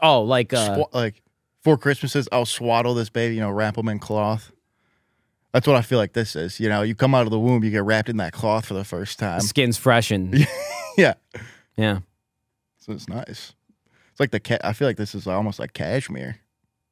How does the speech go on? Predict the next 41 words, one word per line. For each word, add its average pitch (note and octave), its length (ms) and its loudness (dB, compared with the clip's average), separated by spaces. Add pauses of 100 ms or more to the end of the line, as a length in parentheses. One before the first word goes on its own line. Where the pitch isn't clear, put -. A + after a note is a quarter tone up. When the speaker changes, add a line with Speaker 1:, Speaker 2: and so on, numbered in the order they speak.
(480)
Speaker 2:
but - 100 -10
it's F#2 160 -10
not. G2 300 -8 (320)
It's - 120 -20
performance. - 600 -12
Speaker 1:
The A#2 60 -12
best D3 320 0
time D#3 240 0
to C#3+ 80 0
wear D#3 220 2
a C3 40 -2
striped D3 380 -2
sweater A#2 560 0
is G2+ 120 0
all B2 280 4
the D3+ 120 2
time. D#3+ 440 0
Yeah, G#2+ 240 2
it's - 160 -6
pretty G#2+ 260 -6
unbelievable. D2+ 580 -12 (380)
And B2 100 4
the A2 40 2
jacket's A#2 400 2
reversible, G#2 520 -4
dude. C#3+ 320 -6 (120)
Be A2+ 80 -2
walking G#2 340 0
around G#2 140 0
like E2+ 160 -6
a - 20 -20
construction - 540 -4
worker, E2+ 400 -8 (120)
fucking - 360 -10
all G2 260 -2
white. G#2 300 -4
Speaker 2:
Yeah, D#3 100 -10
I'm G#2+ 140 -8
wearing A#2+ 180 -2
a A2+ 40 -2
small. A#2+ 520 -6